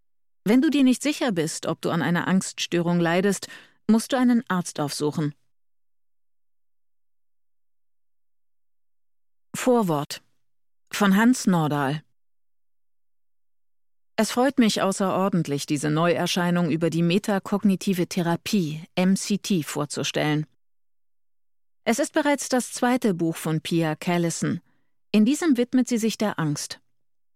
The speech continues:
Es geht darum, wie uns die Angst davon abhält, ein gutes und schönes Leben zu führen. Wir können neue Strategien erlernen, um die Angst zu überwinden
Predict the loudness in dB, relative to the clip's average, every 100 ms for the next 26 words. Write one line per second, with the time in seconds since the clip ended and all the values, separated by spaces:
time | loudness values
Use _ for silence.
0 | _ _ -4 -2 0 2 2 4 4 4
1 | 4 2 0 -2 2 0 0 -4 -2 -4
2 | -2 -4 -2 -2 0 0 0 0 0 -2
3 | -2 -2 -2 2 2 2 0 0 0 -2
4 | -4 -8 -4 -2 -2 -4 -10 _ _ _
5 | _ _ _ _ _ _ 0 0 4 4
6 | 4 4 4 0 -2 -2 -2 0 0 2
7 | 2 2 2 0 2 2 2 2 0 0
8 | 0 0 0 -2 -4 0 2 2 2 2
9 | 0